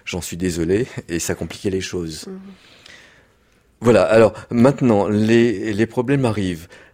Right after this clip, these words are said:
Speaker 1: Euh, dans les coproducteurs, il y en a qui ont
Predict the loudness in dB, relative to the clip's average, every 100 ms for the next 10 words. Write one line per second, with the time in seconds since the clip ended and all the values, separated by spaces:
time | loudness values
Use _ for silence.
0 | 0 2 2 0 0 0 -4 -8 -2 -2
1 | -2 -6 -8 -8 -12 -2 0 0 -2 -10
2 | -20 _ _ _ -20 -20 -20 _ _ _
3 | -4 0 2 2 0 -2 -4 -10 _ _
4 | _ _ -18 -4 -2 -2